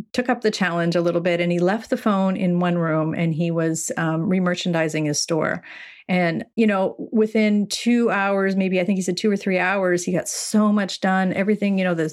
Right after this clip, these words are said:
the whole shop was organized and feeling good. And he hadn't spent any time, he hadn't even gone to check his phone. Now, you and I know as, you know, <laughs> as busy retailers, that, that normally,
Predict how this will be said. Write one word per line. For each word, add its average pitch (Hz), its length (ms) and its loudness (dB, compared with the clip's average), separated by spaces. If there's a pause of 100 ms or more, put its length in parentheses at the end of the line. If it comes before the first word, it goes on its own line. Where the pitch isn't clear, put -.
the 196 80 -2
whole 233 140 2
shop 220 280 0
was 185 100 0
organized 175 640 0
and 175 100 -2
feeling 190 300 0
good. 170 340 2 (320)
And 208 100 4
he 208 80 4
hadn't 220 240 0
spent - 320 -2
any 190 220 2
time, 185 240 0
he 170 60 2
hadn't 185 200 2
even 180 220 0
gone 170 460 0
to 175 100 -4
check 170 260 -6
his 175 160 -4
phone. 147 460 -2 (400)
Now, 196 160 2
you 233 380 2
and 269 100 2
I 214 140 2
know 180 640 0 (300)
as, 185 320 0 (160)
you 190 160 2
know, 185 100 2 (140)
<laughs> - 140 -12
as 262 160 0
busy 233 340 0
retailers, 196 640 0 (500)
that, 202 420 0
that 214 260 -2
normally, 202 760 2